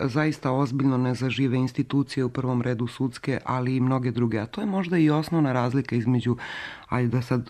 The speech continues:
upotrebimo u ovom slučaju televizijsku seriju Borgen i tele-, e, serija na našem javnom servisu, a to je da ova tretira problem odnosa pojedinca i institucija koji u svakom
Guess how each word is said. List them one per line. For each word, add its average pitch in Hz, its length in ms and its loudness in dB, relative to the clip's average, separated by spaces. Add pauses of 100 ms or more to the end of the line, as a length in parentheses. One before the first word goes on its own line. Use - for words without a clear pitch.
upotrebimo 123 640 2
u 120 40 4
ovom 123 180 4
slučaju 123 400 0
televizijsku 120 600 0
seriju 123 360 2
Borgen 123 580 2
i 127 140 4 (220)
tele-, 117 300 0 (420)
e, 107 40 -6
serija 120 500 0
na 110 260 0
našem 117 400 0
javnom 117 420 2
servisu, 117 540 -2 (280)
a 110 160 -2
to 147 260 0
je 143 100 2 (320)
da 120 140 2
ova 131 240 0
tretira 127 480 -2
problem 123 440 0 (100)
odnosa 143 580 0 (280)
pojedinca 117 760 2 (120)
i 131 60 2
institucija 113 920 0
koji 117 200 -2
u 110 40 -2
svakom 131 480 -2